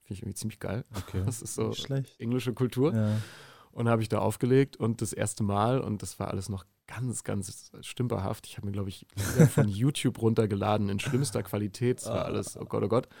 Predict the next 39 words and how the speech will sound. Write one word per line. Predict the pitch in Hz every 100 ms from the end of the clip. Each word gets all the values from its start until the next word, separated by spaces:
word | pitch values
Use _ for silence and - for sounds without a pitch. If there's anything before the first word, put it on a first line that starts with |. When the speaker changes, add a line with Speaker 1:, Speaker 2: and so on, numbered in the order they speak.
| - - - - - _ -
Speaker 1:
Aber | 95 101
die | 101
Leute | 104 107 113 110 107 101 _ _ _ -
da | 95
haben | 92 95 101 -
trotzdem | - - 107
irgendwann | 104 101
auf | 95 98
den | 101
Tischen | 107 98 117
getanzt | 117 117 143 - -
und | 110 110
es | 104 -
ging | 107
richtig | 101 104 - 95 -
ab. | - - - _ _
Und | - 107
dann | 104 101
hab |
ich | 110 -
gemerkt, | 107 107 113 101
boah, | 110 123 - - _ _
wow, | - 95 - 113
das | 101
macht | 107 -
mir | 107
großen | 110 104 101
Spaß. | - 104 135 - -
Speaker 2:
Hm. | 104 98 95 - -
Speaker 1:
Und | 117
um | 117
den | 110
Bogen | 117 151 170
zu | 135
schlagen, | - 120 113 113
ne, | 123
mit | 107 95
dem | 98
Kontext, | 139 156 151 - -